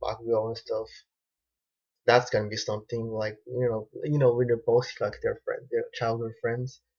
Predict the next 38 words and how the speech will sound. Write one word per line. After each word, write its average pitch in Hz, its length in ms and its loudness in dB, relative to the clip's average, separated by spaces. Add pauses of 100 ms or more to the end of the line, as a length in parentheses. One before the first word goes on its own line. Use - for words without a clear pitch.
(160)
or 110 240 2 (120)
I 117 40 0
don't 123 100 2
know 104 160 -4
if - 80 -20
they're, - 80 -6 (240)
I - 100 -8
think 127 140 -6
they're - 160 -8
friends. 104 260 -6 (480)
<laughs> - 600 6 (800)
But 123 140 8
then, 127 140 8
like, 123 220 6
kinda 123 180 6
what 123 240 6
they 117 160 2
kinda 113 220 -2
grew 117 220 2
up, 117 120 -2
you 113 80 -2
know, 110 300 -6 (440)
him, 117 260 -2
the 113 280 -2 (160)
Midori 113 340 0
been 110 300 -2 (120)
acknowledged 110 420 -2
by 107 60 0
All 101 200 0
Might, 107 220 -4
and 104 120 -6
then, 107 160 -6
like, 101 220 -8
you 113 80 -6
know, - 80 -4
the - 100 -16
separate - 360 -8
path. 110 160 -8